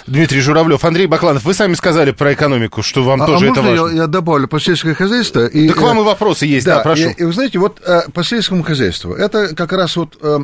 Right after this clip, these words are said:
Speaker 2: э, вопрос, э, где смыкается внешняя и внутренняя
Speaker 1: Да.
Speaker 2: политика. Очень здорово. Я бы хотел озвучить, э, некоторые данные, э,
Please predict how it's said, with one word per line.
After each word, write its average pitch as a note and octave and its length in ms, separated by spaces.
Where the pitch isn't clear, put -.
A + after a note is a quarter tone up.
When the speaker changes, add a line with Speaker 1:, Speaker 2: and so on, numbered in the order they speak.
Speaker 2:
э, D3 320
вопрос, G3 600
э, D3+ 320
где C3+ 200
смыкается E3 640
внешняя C#3+ 680
и C#3 100
внутренняя E3+ 680
Speaker 1:
Да. - 60
Speaker 2:
политика. G#2 520
Очень F3 280
здорово. F2 480
Я G3 140
бы A3+ 120
хотел G#3+ 340
озвучить, F3 640
э, C3+ 240
некоторые D#3 580
данные, C#3 580
э, A2+ 60